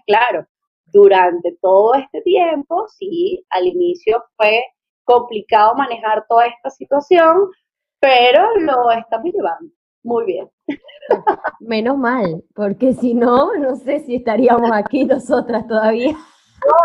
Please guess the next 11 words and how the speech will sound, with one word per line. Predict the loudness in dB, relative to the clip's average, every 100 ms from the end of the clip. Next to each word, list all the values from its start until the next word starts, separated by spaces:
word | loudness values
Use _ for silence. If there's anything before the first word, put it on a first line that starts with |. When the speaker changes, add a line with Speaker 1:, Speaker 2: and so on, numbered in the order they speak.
| 6 4
Speaker 1:
además, | 2 -2 -6 -6 -6 -6 -8 _ _ _ 0
además | 2 2 -2 -4 -6 -6
es | -4
importante | -2 -2 -2 -4 -2 -2 -2 -4
esto, | _ -10 -8 0
yo | 0
me | 0
enfermaba | -2 -2 0 2 2
muchísimo | 0 -4 -4 -2 -2 -2 -2 2
del | 2 2
estómago. | -2 _ 0 0 -6 -16